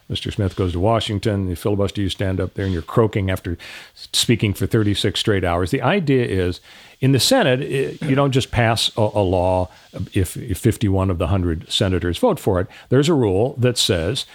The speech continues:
that if somebody wants to insist on a sixty vote majority, then they may do it. And so you can filibuster and you can gab endlessly.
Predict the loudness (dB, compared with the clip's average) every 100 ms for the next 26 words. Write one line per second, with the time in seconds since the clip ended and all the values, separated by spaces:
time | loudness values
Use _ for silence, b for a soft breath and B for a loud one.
0 | B 2 2 4 4 4 2 2 0 2
1 | 2 0 0 0 2 2 0 0 0 0
2 | 0 -2 -2 0 0 -2 0 0 2 0
3 | -2 0 -2 -2 -4 -8 b b b 2
4 | 4 4 2 2 2 2 0 0 -4 -2
5 | 0 0 2 0 -2 -4 -2 -2 -2 -4
6 | -4 -2 -2 -2 -2 -2 -2 0 0 -2
7 | -2 -2 -2 -2 -2 -2